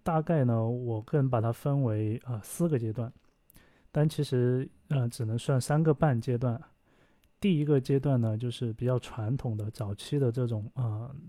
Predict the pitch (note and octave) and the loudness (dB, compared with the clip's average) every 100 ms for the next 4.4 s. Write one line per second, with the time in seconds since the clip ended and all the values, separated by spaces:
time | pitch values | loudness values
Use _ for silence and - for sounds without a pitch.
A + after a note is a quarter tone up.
0 | - - D3 A#2+ G#2 G2+ G#2+ - A#2+ - | -20 -6 -2 0 -2 -4 -6 -8 -10 -12
1 | - _ _ _ A#2+ A2 A#2+ - B2 A2+ | -20 _ _ _ -10 -6 -6 -2 -2 -2
2 | A2 A#2 - _ - - B2+ A2+ G#2+ G2+ | -4 -8 -14 _ -12 -6 -4 -2 -6 -8
3 | - C3 B2 A2+ G#2+ G#2+ A2+ G#2+ G#2+ A2 | -4 -2 0 0 -2 -4 -6 -6 -4 -4
4 | A2 A2 A#2 | -4 -6 -8